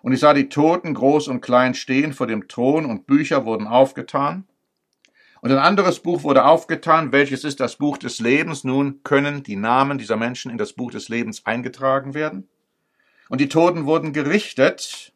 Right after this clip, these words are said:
das ist das Gericht, „nach dem, was in den Büchern geschrieben steht, nach ihren Werken.“ Und wie uns andere Stellen zeigen, wird diese Gerichtsperiode,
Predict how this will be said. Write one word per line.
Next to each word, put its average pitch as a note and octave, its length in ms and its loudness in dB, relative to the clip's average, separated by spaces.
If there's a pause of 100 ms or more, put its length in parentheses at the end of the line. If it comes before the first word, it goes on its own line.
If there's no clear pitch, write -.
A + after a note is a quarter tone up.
das - 140 -12
ist A2 120 -12
das C#3 160 -6
Gericht, F3 680 2 (360)
„nach B2 180 4
dem, D#3+ 460 4
was - 140 -6
in C3+ 60 -2
den A2+ 120 -2
Büchern C#3 400 2
geschrieben C3+ 420 0
steht, C#3 680 -4 (1080)
nach A2 120 -14
ihren A#2+ 260 -4
Werken.“ B2+ 420 -2 (1040)
Und A#2 120 -4
wie D3+ 100 4
uns D3 140 4
andere F3+ 460 6
Stellen A#2 380 2
zeigen, A2+ 640 2
wird B2+ 200 -2
diese C3 340 4
Gerichtsperiode, C3 1500 2